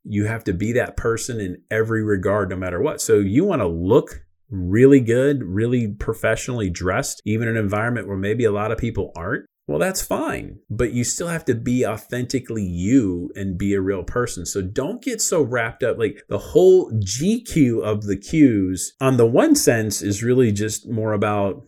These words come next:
being popular and getting the likes that you want. But in a, in another sense, it does actually serve you, because how you show up does matter. It just does. And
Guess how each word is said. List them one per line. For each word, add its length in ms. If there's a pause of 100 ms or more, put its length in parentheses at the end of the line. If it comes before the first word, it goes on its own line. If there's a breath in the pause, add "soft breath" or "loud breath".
(180)
being 240
popular 600
and 140
getting 240
the 120
likes 420
that 200
you 120
want. 360
But 360
in 160
a, 140
in 240
another 400
sense, 520
it 160
does 240
actually 400
serve 420
you, 220
because 640 (100)
how 340
you 260
show 400
up 240
does 340
matter. 640 (100)
It 200
just 340
does. 440
And 220